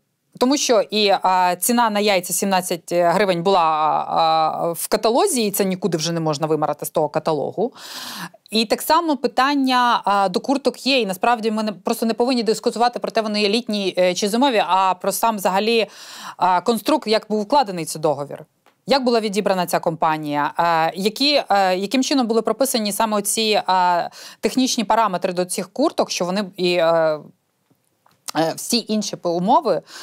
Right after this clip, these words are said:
а, може, як Громадська антикорупційна рада ще просили, а, дуже сильно міністерство поновити триста сімдесят п'ятий, е, наказ. Це про якість, е, взагалі, е, речового забезпечення, щоб його не на, е, не, не так, ну, не наочно оцінювали, ну, куртка і куртка.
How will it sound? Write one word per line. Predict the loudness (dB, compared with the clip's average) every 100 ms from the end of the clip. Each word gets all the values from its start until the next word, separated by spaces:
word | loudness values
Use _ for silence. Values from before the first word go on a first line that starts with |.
| -18 -4
а, | -2
може, | 0 -2
як | -2
Громадська | 0 0 0
антикорупційна | -2 -2 -2 -2 0
рада | 2 0
ще | 0 0
просили, | 0 0 2 4 4 2 2
а, | 2 4 4 0
дуже | -2 -4
сильно | -2 -2
міністерство | -4 -2 -2 -2
поновити | -2 -2 0 0 -2
триста | -4 -6
сімдесят | -6 -6 -2 -2 -2
п'ятий, | -2 -2 -8 -4
е, | 0 2 0
наказ. | 0 0 0 -2 -10 _ _ -20 -20 -20 -8
Це | 0 2
про | 2 2
якість, | 2 2 0 -8 -4
е, | -2 0
взагалі, | 0 0 0 0
е, | 0 0 0 0 -2 -6 -16 -2
речового | -2 0 2 2
забезпечення, | 2 -2 0 0 0
щоб | -2 0
його | 0 2 2
не | 2
на, | 4 2 2 0
е, |
не, | -2 -2
не | -2 -2
так, | -4 -4
ну, | -4 -4 -6 -10 -12 -6
не | -2 2
наочно | 4 4 2 0
оцінювали, | 0 -2 -2 0 0 0
ну, | 0
куртка | 0 0 0
і | -2
куртка. | -2 -10 -10 -14